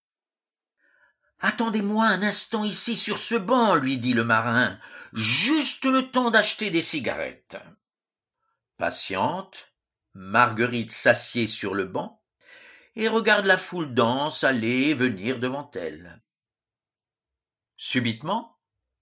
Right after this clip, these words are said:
un passant s'immobilise. « Comment ? Vous ici ? » s'exclame l'homme. « Ah, c'est vous, James.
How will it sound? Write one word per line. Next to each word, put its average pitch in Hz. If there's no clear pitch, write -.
un 220
passant 233
s'immobilise. « 156
Comment ? 190
Vous 156
ici ? » 240
s'exclame 196
l'homme. « 202
Ah, 262
c'est 196
vous, 170
James. 120